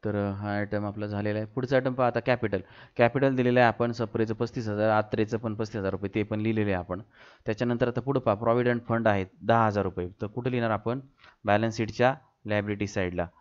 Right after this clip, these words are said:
मी आता काय करत आहे? आउटस्टँडिंग कॅरेजच्या वरती, अ, हा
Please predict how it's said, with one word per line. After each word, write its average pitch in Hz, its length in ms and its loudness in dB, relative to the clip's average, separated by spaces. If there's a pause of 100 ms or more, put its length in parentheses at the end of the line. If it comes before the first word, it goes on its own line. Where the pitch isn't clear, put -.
(260)
मी 107 120 -2
आता 110 180 -2
काय 120 160 -2
करत 117 280 -4
आहे? 117 200 0
आउटस्टँडिंग 113 680 -2
कॅरेजच्या 113 420 0
वरती, 117 520 -2 (300)
अ, 98 80 0
हा 104 640 0